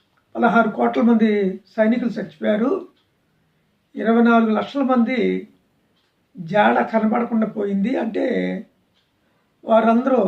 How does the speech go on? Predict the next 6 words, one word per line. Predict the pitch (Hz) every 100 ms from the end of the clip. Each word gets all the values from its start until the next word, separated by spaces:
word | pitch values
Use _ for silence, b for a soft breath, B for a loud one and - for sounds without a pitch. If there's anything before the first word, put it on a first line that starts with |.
| 180
ఆహారాన్ని | 190 202 208 240 233 220 220 196 180 180 _ _ _ _ _ _ _ -
అందించేవాళ్ళు, | 226 233 233 254 226 240
నీళ్లు | 247 247 262
అందించేవాళ్ళు, | 254 233 226 240 226 226
ఆయుధాలు | - 226 233 240 233
అందించేవాళ్ళు, | 214 196 - - 87 175